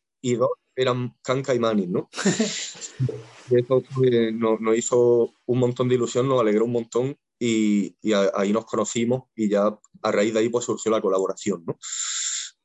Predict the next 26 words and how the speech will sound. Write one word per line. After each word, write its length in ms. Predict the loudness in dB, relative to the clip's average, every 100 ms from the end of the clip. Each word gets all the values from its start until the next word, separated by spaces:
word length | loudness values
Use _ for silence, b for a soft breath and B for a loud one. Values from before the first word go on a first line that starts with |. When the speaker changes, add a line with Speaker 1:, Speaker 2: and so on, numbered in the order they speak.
| 0
Speaker 1:
Y, 1000 | 2 4 4 4 4 4 4 4 4 0 _ _
y 120 | 0
luego, 300 | 4 4 4
pues, 260 | 4 4 4
con 360 | 0 0 4 4
el 120 | 2
resto 280 | 0 -2 0
de 80 | 2
colaboraciones 600 | 2 2 0 0 -2 -2
ha 40 | -2
sido, 500 | 0 2 2 0 -2
ha 100 | -6
sido 220 | -2 0
igual, 300 | 0 0 -2
más 120 | -2 -4
o 40 |
menos. 220 | -4 -4
O 80 | -6
sea, 180 | 0 2
nos 100 | 2
hemos 200 | 2 -2
cruzado, 520 | -4 -2 0 2 2 2
nos 100 | 0
hemos 160 | 0
llevado 260 | 0 2 2
bien 380 | 0 -2 -4